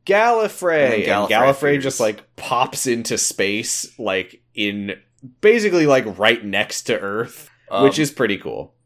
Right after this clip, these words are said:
Speaker 2: And then, uh, Don-, Donna, uh, Donna's mom and, uh, Ma-, Mama, uh, is what we
Speaker 1: Sean,
Speaker 2: call her, and Sean
Speaker 1: her,
Speaker 2: Temple.
Speaker 1: uh, fiance, I remembered, uh, after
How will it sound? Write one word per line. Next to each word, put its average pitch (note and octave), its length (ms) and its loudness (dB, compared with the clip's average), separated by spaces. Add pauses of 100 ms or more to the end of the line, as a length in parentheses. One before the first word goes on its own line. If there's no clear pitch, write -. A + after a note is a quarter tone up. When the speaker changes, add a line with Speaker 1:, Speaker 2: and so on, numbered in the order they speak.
(260)
Speaker 2:
And A2+ 160 -6
then, B2 400 0
uh, G#2+ 500 -2 (460)
Don-, A2+ 300 0 (100)
Donna, B2+ 260 0 (320)
uh, G#2+ 300 -4
Donna's B2+ 340 -2
mom A2+ 540 -2 (260)
and, F#2+ 340 -6
uh, F2 300 -6
Ma-, G#2 240 -6
Mama, G#2 460 -6 (360)
uh, F#2 220 -4
is - 60 -16
what F2+ 120 -12
we F#2 60 -10
Speaker 1:
Sean, G2 240 2
Speaker 2:
call F2+ 220 0
her, C3 120 -14
and G2+ 140 -14
Sean G2+ 240 -2
Speaker 1:
her, F#2 60 -6
Speaker 2:
Temple. G2+ 320 -6
Speaker 1:
uh, E2+ 80 -2
fiance, F2 520 -4
I F2 100 0
remembered, E2+ 680 -6
uh, D#2+ 340 -6
after F#2+ 520 -4